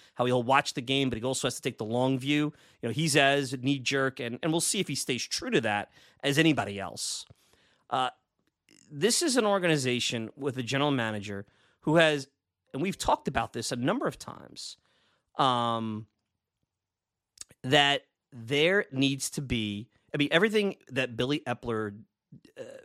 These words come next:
prides himself on is about probabilistic outcomes. And he talks about that. And in his mind, rushing Baty or whatever the markers were that he felt that he needed to achieve, and clearly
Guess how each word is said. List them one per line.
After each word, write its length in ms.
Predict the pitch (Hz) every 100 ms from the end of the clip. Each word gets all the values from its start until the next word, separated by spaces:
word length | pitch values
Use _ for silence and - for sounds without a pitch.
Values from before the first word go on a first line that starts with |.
| _ -
prides 400 | - 139 151 127
himself 400 | 104 110 101 104
on 260 | 98 95 - _ _ _ _ -
is 200 | 143 147
about 360 | 135 117 127
probabilistic 680 | - 117 117 127 107 - 151
outcomes. 680 | 311 381 - - - - - _ _ _ _ _ _ _ _ _ -
And 80 | 160
he 60 | 180
talks 340 | - 302 -
about 240 | 123 117
that. 240 | - - - _ _ -
And 80 | 156
in 80 | 143
his 220 | 240 254
mind, 480 | 175 147 143 151 165 _ _ _ _ _ _ _ _ 127
rushing 580 | 120 160 196 - 247
Baty 500 | 165 151 143 151 156 -
or 140 | 123
whatever 260 | 127 156 220
the 80 |
markers 500 | 208 170 170 180 156
were 220 | 143 143 139
that 120 | 123
he 140 | 156
felt 360 | - 147 135 131
that 120 | 120
he 180 | - 151
needed 260 | 147 139 -
to 100 | 139
achieve, 400 | - 123 117 110
and 140 | 113
clearly 560 | - 156 185 139 123